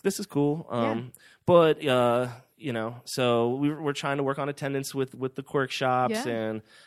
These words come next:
Speaker 1: uh, we're just trying to spread awareness. And you mentioned a good idea about traveling Quirk Shop.
Speaker 2: I think you should have traveling Quirk
Speaker 1: Yeah,
Speaker 2: Shops.
Speaker 1: we shouldn't just always have it here.
Speaker 2: Right. I mean, I, it's the idea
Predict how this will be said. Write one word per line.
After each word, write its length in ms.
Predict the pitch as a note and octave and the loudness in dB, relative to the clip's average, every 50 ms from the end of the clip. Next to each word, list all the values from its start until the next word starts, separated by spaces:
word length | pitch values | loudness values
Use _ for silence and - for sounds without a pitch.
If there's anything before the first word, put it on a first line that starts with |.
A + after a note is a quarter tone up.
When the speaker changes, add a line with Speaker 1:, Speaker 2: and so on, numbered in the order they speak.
| _ - | _ -6
Speaker 1:
uh, 140 | G#2 G#2 G#2 | -4 -2 -2
we're 120 | A2 A2+ | -2 -2
just 160 | A2+ A2 - | -4 -6 -6
trying 180 | - C3 A#2+ A#2 | -4 -4 -4 -4
to 80 | A#2+ - | -4 -6
spread 240 | - - A#2 A2+ | -4 -2 -2 0
awareness. 460 | A#2 G#2+ A2 A2+ A2+ A2 A2+ A2 - A2 | 0 0 0 0 0 0 -2 -4 -4 -6
And 100 | G#2+ C#3 | -6 -4
you 100 | G#3+ E4 | -4 -2
mentioned 360 | D#4+ D3 C3+ - - A2+ G#2 | -2 -2 -2 -2 -4 -4 -4
a 20 | |
good 140 | G#2 A2 G#2+ | -2 0 0
idea 400 | G#2 G2 F#2+ G2+ G#2+ G#2 G#2 F#2 | 0 0 -2 -2 -4 -4 -4 -4
about 420 | - - G2 G2+ G2+ F#2+ - - - | -4 -6 -4 -4 -4 -4 -4 -6 -10
traveling 600 | - - F#2+ F#2+ B2 G#2+ F#2 F2+ F2 E2+ E2+ E2+ | -12 -10 -6 -6 -4 -4 -4 -6 -8 -8 -10 -12
Quirk 220 | - - D#2 - | -14 -14 -14 -12
Shop. 140 | - - - | -6 -4 -2
Speaker 2:
I 80 | F4+ A#4 | -2 0
think 200 | B4 A#4+ G#4+ F#4 | 0 -2 0 -2
you 80 | F4 | 0
should 80 | D4+ D#4 | 0 -2
have 120 | D#4 C4+ | -2 -4
traveling 440 | - - C4+ B3 B3+ B3+ C4 B3+ B3 | -4 -2 -2 -2 -2 -2 -4 -10 -6
Quirk 280 | - C4+ C#4 C#4 C#4 - | -4 -4 -4 -4 -4 -4
Speaker 1:
Yeah, 140 | F#3 F3 - | -4 -2 -2
Speaker 2:
Shops. 100 | F2+ F#2 | -2 -2
Speaker 1:
we 60 | G#2 A2+ | -4 -4
shouldn't 240 | - - D#3 C#3 B2 | -4 -4 -4 -4 -4
just 180 | B2 A2 - | -4 -2 0
always 240 | A#2 A2 A2+ A2 - | 0 2 2 0 0
have 180 | B2 A2+ G2+ G2 | -2 -2 0 -2
it 60 | F2+ - | -2 -4
here. 320 | - F3+ A3 G#3+ F#3+ B2 E3 | -6 -8 -6 -6 -6 -6 -6
Speaker 2:
Right. 220 | G4 G#4+ G4+ C4+ - - | -6 -8 -8 -8 -10 -8
I 40 | A#3 | -8
mean, 200 | A#3 A#3+ A#3 A#3 | -6 -6 -4 -4
I, 120 | A#3 A#3+ A#3 | -6 -6 -6
it's 180 | A#3 B3 - | -6 -8 -6
the 120 | - B3+ A#3 | -6 -4 -4
idea 580 | A#3+ C4+ D4 A#3 A3+ A3+ A3+ A3 G#3+ G#3+ - | -4 -4 -4 -6 -4 -4 -2 -2 -2 -4 -6